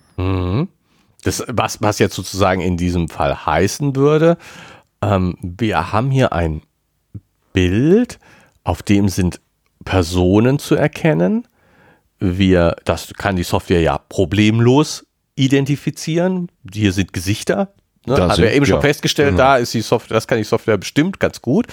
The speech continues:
Speaker 1: Wir haben hier Gesichter und wir können nicht alle Gesichter identifizieren.
Speaker 2: Mhm.
Speaker 1: Wir müssen mal bei dem, demjenigen, der es hochgeladen hat, nachfragen, ob er sich sicher ist, dass das auch alles in Ordnung geht.
Speaker 2: Ja.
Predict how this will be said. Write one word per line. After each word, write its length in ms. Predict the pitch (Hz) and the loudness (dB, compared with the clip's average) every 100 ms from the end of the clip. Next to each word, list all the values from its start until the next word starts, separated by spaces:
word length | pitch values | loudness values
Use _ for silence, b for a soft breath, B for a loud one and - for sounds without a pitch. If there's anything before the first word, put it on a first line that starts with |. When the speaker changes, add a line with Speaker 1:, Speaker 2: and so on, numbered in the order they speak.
| B B B - | B B B -4
Speaker 1:
Wir 140 | 101 | -4
haben 180 | 104 127 | -2 0
hier 100 | 104 | 0
Gesichter 640 | 98 87 107 135 - 214 B B B B - | 0 0 -2 -2 0 -2 B B B B -4
und 180 | 131 139 | 0 0
wir 100 | - | 0
können 520 | - 135 180 190 143 | 0 0 2 0 0
nicht 320 | 165 - - | 0 -2 -2
alle 220 | 139 147 | 0 2
Gesichter 600 | 135 123 143 - 135 - | 0 -2 -4 -2 -2 0
identifizieren. 1300 | 131 127 120 - 117 - 117 - 117 110 98 76 - _ _ _ _ _ - | 0 2 2 0 -8 -6 -6 -4 0 2 2 -2 -6 _ _ _ _ _ -10
Speaker 2:
Mhm. 300 | 95 120 185 _ _ _ _ _ _ _ _ _ _ _ _ _ _ _ _ _ _ _ _ _ _ _ _ _ _ 110 | -4 -4 -4 _ _ _ _ _ _ _ _ _ _ _ _ _ _ _ _ _ _ _ _ _ _ _ _ _ _ -2
Speaker 1:
Wir 120 | 104 | 2
müssen 280 | 131 - 156 | 2 2 0
mal 140 | 139 | 0
bei 180 | 123 104 | 2 2
dem, 260 | 98 87 - | 2 2 -2
demjenigen, 640 | 104 95 95 95 92 90 85 | -8 -4 0 2 2 0 2
der 80 | 82 | 0
es 100 | - | 2
hochgeladen 560 | 135 - 113 60 113 110 | -2 2 2 2 0 -2
hat, 140 | - | 0
nachfragen, 640 | 90 101 - - 98 110 | 0 0 -2 -2 0 0
ob 240 | - - - | -2 -4 2
er 140 | 101 | 2
sich 200 | 98 101 | 2 -2
sicher 320 | - 101 104 82 | -2 0 0 2
ist, 300 | 101 - 90 | -2 0 -2
dass 240 | 87 - | -2 0
das 240 | 92 - - | 0 0 -2
auch 240 | 92 - | -2 0
alles 280 | 85 87 - | -2 -2 0
in 120 | 95 | 0
Ordnung 360 | 76 76 71 60 | 0 0 -4 -8
geht. 280 | 62 - - | -12 -14 -20
Speaker 2:
Ja. 140 | 92 | -20